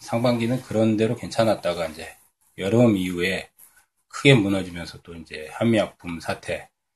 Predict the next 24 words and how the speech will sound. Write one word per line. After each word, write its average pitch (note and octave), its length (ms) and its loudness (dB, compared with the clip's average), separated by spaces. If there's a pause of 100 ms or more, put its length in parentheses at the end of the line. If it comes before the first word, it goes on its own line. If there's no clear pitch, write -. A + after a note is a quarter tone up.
(360)
그다음에 E2+ 440 -6 (220)
유한양행, F#2 800 0 (520)
어, - 320 -20
녹십자 E2 500 -10
이렇게 D2+ 200 -14
차례대로 F2 600 2
이제 D#2 200 -20
메이저급, F2 600 -12 (320)
어, - 200 -20 (560)
저 D#2 200 -20
제약사들의, E2 760 -10 (260)
어, D#2 160 -12
주가 - 280 -12
폭락이 F2+ 560 -2 (640)
제약바이오의 E2+ 800 -2
발목을 E2+ 420 -10
더 - 220 -20
크게, - 440 -2 (140)
어, - 80 -20 (460)
엎친 F#2 300 -4
데 F#2 80 -4
덮친 E2+ 320 -10
격으로 D#2 280 -12
잡-, - 260 -14